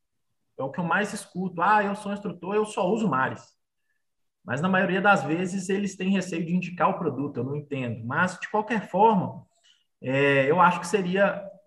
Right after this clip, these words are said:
o melhor cenário. Porém, como, é, importadores, eu tenho que externar uma, uma situação que é a seguinte. Hoje, a parte, vamos,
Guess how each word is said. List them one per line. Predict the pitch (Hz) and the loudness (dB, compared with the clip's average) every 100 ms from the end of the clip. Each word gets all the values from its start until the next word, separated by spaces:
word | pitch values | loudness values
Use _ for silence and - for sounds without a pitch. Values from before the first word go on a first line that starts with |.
| _ 170 | _ 0
o | |
melhor | 233 196 143 151 | 2 4 4 2
cenário. | - 214 151 135 127 107 - _ _ _ _ _ _ _ _ | 0 0 4 4 2 -4 -14 _ _ _ _ _ _ _ _
Porém, | 190 180 202 226 - | 0 2 2 -2 -4
como, | 214 233 262 254 220 165 - 156 | -2 -2 0 2 2 2 -4 -2
é, | 151 151 | -2 -2
importadores, | 147 170 175 170 131 131 175 190 131 123 | -4 -4 -2 0 0 2 2 4 2 2
eu | 156 | 0
tenho | - 180 180 | 0 -4 -4
que | |
externar | 185 - 196 175 185 | -4 -2 2 4 4
uma, | 196 208 202 | 4 2 2
uma | 190 190 185 | 0 0 -4
situação | - 208 214 - 196 | -4 -2 -2 -2 -2
que | 214 | 0
é | |
a | 208 | -2
seguinte. | 208 208 160 - - - _ _ _ _ _ _ _ _ _ _ _ - | 0 0 0 -4 -14 -20 _ _ _ _ _ _ _ _ _ _ _ 0
Hoje, | 185 247 240 151 131 104 - | 6 8 8 6 2 -4 -6
a | - 143 143 139 117 - - - _ _ _ _ _ _ | 0 2 4 4 2 -2 -10 -20 _ _ _ _ _ _
parte, | 185 247 - 208 - - - - | 4 4 0 -10 -10 -20 -20 -6
vamos, | 180 | -4